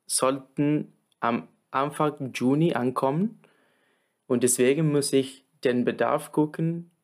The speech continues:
wie das aussieht im Juni, Juli und August. Ja? Ähm,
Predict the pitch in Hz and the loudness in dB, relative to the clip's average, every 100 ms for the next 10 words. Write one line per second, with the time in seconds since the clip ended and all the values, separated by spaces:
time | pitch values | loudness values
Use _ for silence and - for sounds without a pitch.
0 | _ - 131 135 135 - 135 170 - 180 | _ -8 0 2 2 2 0 0 0 0
1 | 190 185 - _ _ 131 123 120 - - | -2 -4 -14 _ _ 2 4 2 -2 -10
2 | - 135 165 190 202 - _ _ - 135 | 0 4 4 4 2 -4 _ _ -2 0
3 | 160 190 185 131 120 113 107 - - - | 2 0 0 0 2 0 -2 -6 -8 -16
4 | - _ _ _ _ _ _ _ _ - | -20 _ _ _ _ _ _ _ _ -4
5 | 110 165 - _ _ _ _ _ _ _ | -2 -2 -10 _ _ _ _ _ _ _
6 | _ _ _ _ _ _ _ _ _ 135 | _ _ _ _ _ _ _ _ _ -2
7 | 123 120 117 117 113 104 | 0 2 0 -2 -4 -8